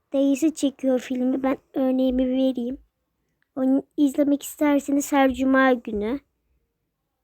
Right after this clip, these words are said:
çek-, geliyor. Çınar'ın dayısı çekiyor öyle. İzleyecekseniz izleyin. Ben şu anda Çınar'a,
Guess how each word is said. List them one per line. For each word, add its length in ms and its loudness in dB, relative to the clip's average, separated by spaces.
çek-, 500 -6
geliyor. 600 0
Çınar'ın 680 0
dayısı 420 -4
çekiyor 520 -2
öyle. 380 -2
İzleyecekseniz 720 0
izleyin. 560 -2
Ben 120 -2
şu 160 -4
anda 160 -2
Çınar'a, 500 -2